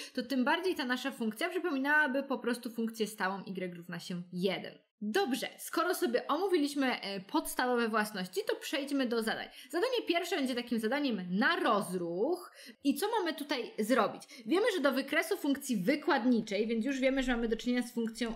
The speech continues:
a do x, należy punkt a minus cztery szesnaście. Mamy napisać wzór tej funkcji.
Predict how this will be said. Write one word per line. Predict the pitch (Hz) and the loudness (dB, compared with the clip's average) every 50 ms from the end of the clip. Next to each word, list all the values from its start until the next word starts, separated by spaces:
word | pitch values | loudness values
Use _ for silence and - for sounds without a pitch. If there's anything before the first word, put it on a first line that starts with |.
| - - | -4 -2
a | 226 240 240 | 0 0 2
do | 208 226 214 - - 190 175 202 254 285 | 0 0 -2 -2 -4 -6 -6 -4 -4 -4
x, | 285 - - - - - - 233 | -4 -6 -12 -14 -14 -16 -8 -2
należy | - 240 311 392 508 480 392 381 285 294 320 | 0 2 4 4 4 4 2 2 2 0 -2
punkt | - - 269 254 226 214 - - - - - | 0 2 2 2 2 2 0 -4 -12 -6 0
a | - 269 311 320 320 277 277 254 | 2 4 4 4 2 -2 -2 0
minus | 226 233 247 247 247 233 233 - | 2 4 4 4 4 2 0 -2
cztery | - - - 214 208 214 202 - - | -6 -4 -4 -2 -2 -2 -2 -4 -4
szesnaście. | - - - 247 233 - - 226 160 175 - - - - - - - - - | -6 -4 -4 -4 -2 -2 -2 -2 -2 -2 -4 -8 -8 -8 -8 -8 -8 -6 -2
Mamy | 294 349 392 427 392 | 0 2 2 2 2
napisać | 320 277 - 285 285 339 320 233 240 | 2 2 0 0 0 -2 -2 0 0
wzór | 214 208 254 277 277 277 | 0 2 2 2 2 2
tej | 277 233 233 226 | 0 0 0 0
funkcji. | - 214 190 - - - | -2 -2 -2 -4 -10 -14